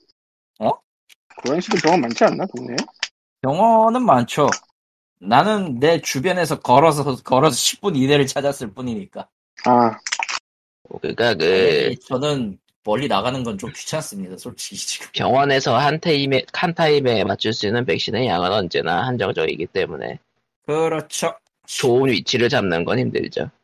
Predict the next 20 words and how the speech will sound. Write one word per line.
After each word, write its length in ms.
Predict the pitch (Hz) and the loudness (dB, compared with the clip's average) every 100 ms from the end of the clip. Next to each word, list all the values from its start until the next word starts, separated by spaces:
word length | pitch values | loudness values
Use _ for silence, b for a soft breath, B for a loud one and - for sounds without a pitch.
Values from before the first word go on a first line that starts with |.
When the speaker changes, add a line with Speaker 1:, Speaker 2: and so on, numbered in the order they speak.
| _ _ - | _ _ -16
Speaker 1:
좋은 280 | - 147 151 | -8 -6 -4
Speaker 3:
백신. 340 | 120 - 110 | -4 -2 -2
Speaker 1:
위치를 320 | 147 143 139 | -2 0 -2
잡아야죠, 680 | 131 - 98 139 101 85 101 | -4 -8 -2 0 0 -4 -12
그래서. 260 | 95 80 - _ 113 | -14 -16 -20 _ -6
Speaker 3:
예. 340 | 71 60 135 _ _ _ _ _ _ - - | -4 -4 -8 _ _ _ _ _ _ -20 -14
Speaker 2:
그 80 | - | -10
백신 260 | - 185 | -2 4
맞고 200 | 185 175 | 4 4
삼십 260 | - 226 214 | 2 2 2
분 160 | 196 | 2
기다려야 400 | 156 147 160 156 | 4 4 4 4
되지. 280 | 165 165 113 - _ _ _ _ _ _ - | 0 -6 -12 -16 _ _ _ _ _ _ -10
Speaker 3:
십오 340 | - - 120 | -6 -4 -4
분인가 520 | 120 - 64 - 123 180 | -2 -4 -4 -4 -4 -2
그럴 220 | 160 117 | -2 -2
거예요. 480 | - - - 147 196 180 _ - | -2 -2 -2 -2 -6 -10 _ -10
예. 40 | - - - - _ _ _ _ _ | -8 -10 -14 -20 _ _ _ _ _
Speaker 1:
작용 360 | - 131 131 120 | -8 -6 -4 -4
확인이니까요. 840 | 117 110 101 92 87 85 82 - | -4 -6 -8 -10 -10 -10 -10 -10